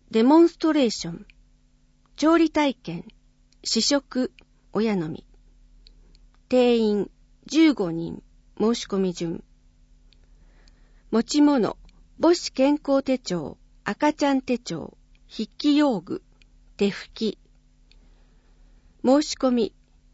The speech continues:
十一月六日月曜、午前八時三十分から電話で。保育あり、おおむね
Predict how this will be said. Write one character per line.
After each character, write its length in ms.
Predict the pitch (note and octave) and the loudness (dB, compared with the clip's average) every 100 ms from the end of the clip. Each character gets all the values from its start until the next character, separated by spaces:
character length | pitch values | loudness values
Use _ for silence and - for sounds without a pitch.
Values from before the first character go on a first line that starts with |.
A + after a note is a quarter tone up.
| - | -16
十 260 | F#3+ C#4 D#4+ | -2 4 4
一 280 | D#4+ - | 2 -2
月 300 | C#4+ C#4+ C#4 | -4 -4 0
六 200 | B3+ B3+ | 2 0
日 220 | A#3+ A#3 A3 | -2 -6 -4
月 320 | A3 - A#3+ | -4 -4 -4
曜、 340 | A#3 F3 - _ _ _ _ _ _ | -2 -4 -8 _ _ _ _ _ _
午 160 | D4+ D#4+ | -2 0
前 260 | C#4 G#3 - | 2 0 -2
八 300 | A3+ - D#4 | -8 -6 -4
時 120 | A#3 | -2
三 260 | A#3+ C4 C4 | 0 2 2
十 160 | C4+ | 0
分 300 | - F#3+ F3 | -4 -4 -4
か 180 | F3 E3 | -6 -12
ら 180 | D#3 - - | -14 -18 -8
電 240 | G3 G3+ F#3 | -2 0 -2
話 140 | F3 | -4
で。 220 | E3+ - _ _ _ _ _ _ _ _ _ _ _ _ _ _ _ | -8 -10 _ _ _ _ _ _ _ _ _ _ _ _ _ _ _
保 140 | E4+ | 2
育 320 | E4+ C#4 F#3 F#3+ | 2 0 -4 -6
あ 100 | F3 | -6
り、 160 | - - _ _ _ _ _ _ _ | -10 -18 _ _ _ _ _ _ _
お 140 | B3 C#4+ | 2 4
お 40 | |
む 140 | C4+ | 4
ね 240 | B3+ B3 | 4 2